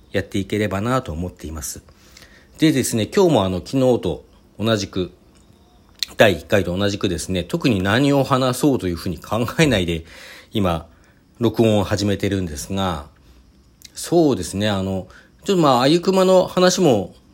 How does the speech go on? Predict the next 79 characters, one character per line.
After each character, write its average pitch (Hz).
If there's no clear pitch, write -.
し -
た 160
い 151
ん 123
で 92
す -
け 87
ど 80
も、 80
あ 110
ゆ 123
く 123
ま 135
の 131
こ 135
と 135
は 98
ち 101
ょ 92
っ -
と、 80
も 127
う 123
ち 123
ょ -
っ -
と 117
ち -
ゃ 101
ん 95
と、 -
こ 87
う、 82
資 -
料 123
を 95
用 104
意 -
し -
て 76
で -
す -
ね、 135
<laughs> -
あ 107
の、 95
間 113
違 127
い 104
の 95
な 104
い 101
よ 82
う -
に 78
し -
て、 76
何 107
せ 98
採 95
用 95
し -
な 92
の 80
で。 71
あ 98
の、 92
あ、 -
で 170
も 135
ね、 98
あ 95
の、 98
今 208
度 139
十 190
月 202
か 135
ら、 107